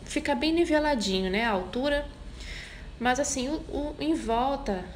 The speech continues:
eu não me preocupei com, milimetricamente com o tamanho, tá? Eu fui cortando ali, tentando deixar,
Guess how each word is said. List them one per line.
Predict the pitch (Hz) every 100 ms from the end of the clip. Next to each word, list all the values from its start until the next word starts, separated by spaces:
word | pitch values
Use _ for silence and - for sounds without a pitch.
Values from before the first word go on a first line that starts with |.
| - - -
eu | - 220
não | 220
me | 233
preocupei | 254 262 247
com, | 247 - -
milimetricamente | 240 294 269 269 254 254 254
com | 254
o | 254
tamanho, | 302 330 170 160 165 - - - - - -
tá? | 180 190
Eu |
fui | 196 214
cortando | 214 214 - - 208 233 233
ali, | 214 196 214 233
tentando | - 208 208 208
deixar, | 202 208 - 208 196 190